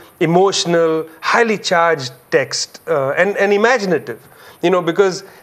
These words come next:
they're speculating. They write about something that, how would they know was going to happen? This I didn't, of course, know reading it. I had no teachers to guide me.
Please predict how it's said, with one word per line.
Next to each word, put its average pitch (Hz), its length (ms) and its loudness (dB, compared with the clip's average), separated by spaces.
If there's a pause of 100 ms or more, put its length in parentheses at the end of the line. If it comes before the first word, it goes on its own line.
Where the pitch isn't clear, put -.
they're 196 140 4
speculating. 202 800 0 (320)
They 175 100 2
write 180 300 2
about 190 420 0
something 190 400 0
that, 185 220 0
how 208 300 0
would 214 180 -2
they 196 100 4
know 190 400 2
was 156 300 0
going 160 180 0
to 151 80 -2
happen? 147 420 -2 (600)
This 359 260 2
I 196 140 2
didn't, 180 400 -2
of 160 160 0
course, 156 260 -2
know 165 340 2
reading 180 380 0
it. 139 100 0
I 147 100 2
had 180 120 0
no 240 120 4
teachers 202 680 -2 (480)
to 170 100 -2
guide 147 360 2
me. 127 240 -4